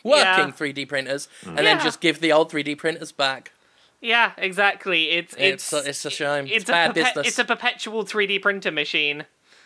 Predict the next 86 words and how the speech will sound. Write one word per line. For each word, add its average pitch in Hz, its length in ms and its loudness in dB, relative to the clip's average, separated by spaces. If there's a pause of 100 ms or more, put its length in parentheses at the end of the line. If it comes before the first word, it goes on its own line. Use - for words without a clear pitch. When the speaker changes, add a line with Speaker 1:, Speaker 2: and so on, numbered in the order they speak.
(280)
Speaker 1:
Yeah, 143 460 4
yeah. 143 220 4
They, 156 180 4
they 180 300 4
needed 196 280 -2
to - 80 -2
have 175 100 -4
put 180 160 -6
some 160 140 -8
D 165 160 -2
R 147 180 4
M 156 140 2
on 139 100 -2
it 120 140 -8
so - 120 -14
you 135 40 -16
couldn't 135 300 -10
three 131 140 -12
D 127 120 -12
print 135 200 -12
the 117 60 -16
three 131 200 -12
D 127 100 -12
printers, 123 380 -10
but 107 120 -16
people 131 240 -18
three 127 180 -14
D 127 120 -16
print 127 180 -16
the 120 80 -18
three 131 180 -16
D 127 120 -14
printers, 135 340 -16
and 131 80 -16
then 131 100 -8
the 127 60 -18
three 135 160 -14
D 131 140 -16
printers 131 320 -12
go 131 120 -10
out 123 120 -8
of 120 60 -18
business, 131 420 -12 (300)
and 135 100 -4
then 143 100 4
no 180 80 -2
Speaker 2:
Yeah. 185 120 4
Speaker 1:
one 175 80 0
can - 120 -14
three 151 160 -8
D 143 100 -6
print 147 220 -6
any 143 160 -6
more 139 140 -6
three 147 180 -10
D 139 100 -12
printers. 160 360 -10
So 151 80 -6
what 165 100 2
they 139 80 0
gotta 160 240 -2 (160)
do 123 80 -16 (300)
is 139 160 -4
go 160 160 4
to 151 140 -4
the 151 100 -4
three 170 240 -6
D 151 100 -10
printed 190 500 -6
three 135 160 -10
D 131 140 -10
printers 123 480 -10
and 135 180 -14
buy 143 200 2
those 185 380 2
from 156 120 -10
the 139 100 -4
people 143 280 -10
who 139 40 -8
three 147 200 -10
D 143 100 -10
printed 139 320 -10
the 135 80 -6
three 143 180 -12
D 135 120 -12
printers, 156 400 -8